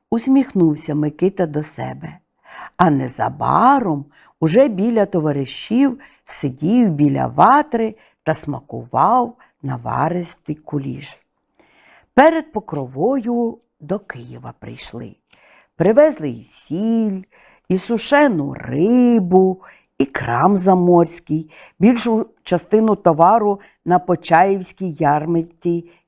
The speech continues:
і розпродав. Решту уклав в комори, та вирішив притримати до різдвяних ярмарок. Дітям і дружині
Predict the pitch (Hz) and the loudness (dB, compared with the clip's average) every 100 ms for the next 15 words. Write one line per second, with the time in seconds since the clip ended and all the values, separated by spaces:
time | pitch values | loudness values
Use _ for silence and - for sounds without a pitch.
0 | - 165 160 180 - 202 202 175 143 135 | -2 0 2 -2 -4 0 0 0 0 -2
1 | 127 - _ - - - 156 185 285 269 | -4 -14 _ -20 -20 -4 4 6 4 0
2 | - 247 233 - 180 170 - 170 202 196 | -6 -4 -4 -6 -8 -6 -2 2 2 0
3 | 180 _ _ _ _ _ _ - 139 131 | -4 _ _ _ _ _ _ -10 -8 -6
4 | 131 190 254 269 240 240 233 _ _ _ | 0 4 6 6 2 0 -2 _ _ _
5 | 180 165 143 165 247 254 240 196 - 208 | 0 0 0 -2 0 0 -2 -4 -4 -4
6 | 202 - 156 147 127 151 208 202 190 - | -4 -6 -6 -6 -4 0 2 0 0 0
7 | 180 175 _ - 170 156 135 135 147 151 | -2 -2 _ 0 2 2 0 2 4 4
8 | 160 165 - 156 127 113 110 113 123 - | 4 -2 -6 -2 -2 -4 -10 -14 -16 -20
9 | _ _ _ _ _ - 180 294 302 185 | _ _ _ _ _ -8 2 4 4 2
10 | 170 147 165 156 147 165 165 156 160 156 | 2 0 -2 -2 0 2 2 2 4 4
11 | 151 | 0